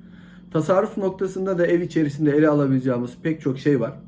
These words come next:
Ee, tabii ki en yüksek harcamalar alışverişlerde oluyor. Özellikle almamamız gereken pek çok şeyi alıyoruz. Ve kredi kartını burada özellikle taksit noktasında çok kullandığımız için de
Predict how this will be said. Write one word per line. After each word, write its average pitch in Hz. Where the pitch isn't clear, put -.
Ee, 131
tabii 170
ki 175
en 175
yüksek 147
harcamalar 131
alışverişlerde 139
oluyor. 110
Özellikle 135
almamamız 127
gereken 117
pek 143
çok 123
şeyi 131
alıyoruz. 120
Ve 117
kredi 135
kartını 131
burada 127
özellikle 131
taksit -
noktasında 127
çok 151
kullandığımız 107
için 95
de 175